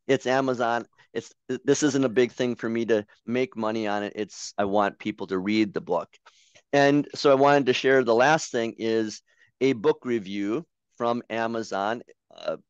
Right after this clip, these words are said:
that Deb gave the book a five out of five stars. And then she wrote, "Love this book by a well-respected conservative pastor. It certainly addressed a lot of questions I had and relieved some guilt I may have had along with those questions. Highly recommend it."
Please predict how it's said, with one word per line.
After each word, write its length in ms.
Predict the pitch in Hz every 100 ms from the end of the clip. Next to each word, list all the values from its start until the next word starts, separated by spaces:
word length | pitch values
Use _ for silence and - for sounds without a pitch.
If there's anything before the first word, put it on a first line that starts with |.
| _ _ _
that 200 | 113 113 -
Deb 380 | 120 123 131 127 - 104
gave 460 | 117 117 120 - -
the 100 | 113
book 320 | 113 117 - _ _ -
a 100 | 101
five 360 | - 113 117
out 120 | 117 113
of 80 |
five 300 | - 107 110
stars. 440 | - 113 120 127 -
And 180 | 113 113
then 140 | 110
she 180 | - 110
wrote, 300 | 110 110 - _ _ _ - _
"Love 340 | 127 151 180
this 200 | 165 185
book 320 | - 117 - _ _ -
by 140 | 110
a 80 | 110
well-respected 920 | 110 127 135 139 - - 123 - 117
conservative 680 | 113 107 - 123 131 135 -
pastor. 600 | 107 101 - 90 90 -
It 140 | 107 101
certainly 460 | - 151 - 139
addressed 440 | 135 117 123 123 -
a 60 |
lot 200 | 104 98
of 100 | 101
questions 520 | - 139 143 - 143 135
I 120 | 135
had 360 | 110 104 104 - - - - -
and 120 | 123
relieved 400 | 127 131 156 160
some 260 | - 151 131
guilt 340 | 117 117 117
I 120 | - 110
may 160 | 113
have 120 | 110
had 220 | 120 110 113
along 400 | 104 107 113 117
with 120 | 110
those 220 | 107 110
questions. 540 | - 90 - 78 - -
Highly 240 | 107 107
recommend 440 | 98 - 95 95
it." 100 | 92